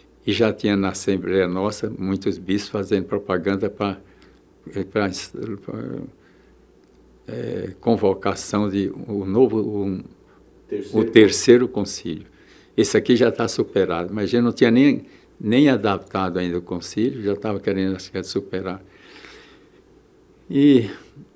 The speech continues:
Speaker 1: começou aquela coisa sobre o Concílio, aquelas reuniões li-, liberais,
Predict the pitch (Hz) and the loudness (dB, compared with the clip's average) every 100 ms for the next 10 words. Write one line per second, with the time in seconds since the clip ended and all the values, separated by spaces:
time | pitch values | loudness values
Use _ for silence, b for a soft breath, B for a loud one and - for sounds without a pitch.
0 | _ - - 175 185 - 131 135 104 107 | _ -10 0 4 6 6 6 6 6 4
1 | 98 - 104 107 104 - 104 - 90 - | 4 2 2 2 2 -2 -2 -4 -6 -6
2 | 95 101 135 117 - 143 156 B B B | -6 -4 -4 -4 0 0 0 B B B
3 | B B B - 104 104 95 104 98 95 | B B B 2 4 4 2 0 0 2
4 | 92 98 90 - - - b b b b | 4 2 0 -4 -12 -18 b b b b
5 | _ - - 101 85 87 90 90 95 95 | _ -12 -6 -2 -2 -2 -4 -2 0 2
6 | 101 117 117 98 - - | 2 2 2 0 -2 -12